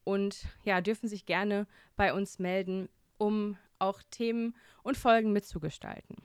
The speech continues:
Ich muss jetzt gerade an, ähm, Hans Thiersch denken, der ja sagt, ähm, strukturierte Offenheit ist ein Merkmal der Prozessgestaltung in der sozialen Arbeit.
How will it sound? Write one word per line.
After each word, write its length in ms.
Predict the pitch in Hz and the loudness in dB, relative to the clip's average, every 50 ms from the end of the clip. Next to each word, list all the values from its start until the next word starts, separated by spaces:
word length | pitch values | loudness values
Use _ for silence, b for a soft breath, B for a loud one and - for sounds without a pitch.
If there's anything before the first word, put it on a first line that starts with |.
| _ _ _ B B B B B B B B B B B B B B | _ _ _ B B B B B B B B B B B B B B
Ich 120 | 247 220 | 4 6
muss 180 | 262 320 311 - | 6 6 4 2
jetzt 140 | 294 - | -2 0
gerade 320 | - 240 226 226 226 226 - | 4 6 6 8 8 6 6
an, 340 | 113 220 226 233 226 226 220 | 6 6 4 4 4 4 4
ähm, 360 | - - 214 214 214 220 - - - | 4 4 4 4 4 2 0 0 0
Hans 240 | 214 254 370 - - | 2 2 2 0 -2
Thiersch 300 | - 330 311 302 - - | -2 -2 -2 -2 -2 -2
denken, 500 | 247 240 247 233 - 208 220 214 202 - | -2 -2 0 -2 -2 -2 0 0 0 0
der 420 | 190 190 196 202 202 202 202 - | 2 2 4 4 4 2 0 0
ja 320 | - - 196 190 190 190 190 | 0 0 0 2 2 0 0
sagt, 420 | 190 196 190 208 208 - - - - | 0 -2 -2 -2 -4 -6 -10 -10 -4
ähm, 440 | - 196 190 185 190 190 190 196 b b b b b b b b b - | -2 0 0 0 0 -2 -2 -4 b b b b b b b b b -14
strukturierte 800 | - - - - - 254 254 - - 247 202 233 247 254 - 269 | -12 -12 -6 -4 -2 -2 -2 -2 -2 -2 0 0 0 0 0 0
Offenheit 500 | - - - - 262 208 220 220 220 214 | 0 0 0 0 0 2 2 2 2 0
ist 160 | - 208 - 233 | -2 -4 -2 0
ein 140 | 208 202 | 2 4
Merkmal 680 | 202 202 214 233 - - 214 202 196 196 196 202 208 208 B B - - | 4 4 2 2 0 -2 0 0 2 2 2 2 0 0 B B -6 -2
der 180 | 196 196 202 | 0 0 0
Prozessgestaltung 920 | - - 220 208 - - 359 - - - 233 - - 214 214 226 - 214 202 | 0 -2 -4 -2 0 0 0 0 -2 -4 -4 0 4 4 4 4 2 0 -2
in 140 | - 214 226 | 0 0 0
der 100 | 214 202 | 0 0
sozialen 440 | 196 202 - - 208 190 190 185 - | -2 -6 -8 -8 -6 -6 -6 -6 -6
Arbeit. 360 | - 208 220 226 214 214 | -6 -4 -2 -2 -4 -4